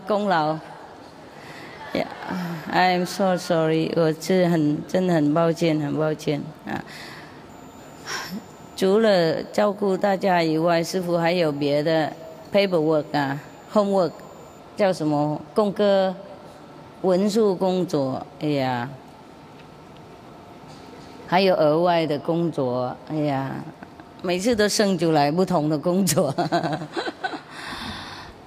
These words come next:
本来认为来这边大家一起做一个很大的地方哈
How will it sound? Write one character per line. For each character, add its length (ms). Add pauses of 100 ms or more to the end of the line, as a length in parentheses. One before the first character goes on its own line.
(400)
本 180
来 140
认 160
为 160
来 160
这 140
边 240
大 120
家 160
一 140
起 160
做 300
一 80
个 100
很 140
大 260
的 100
地 220
方 240
哈 300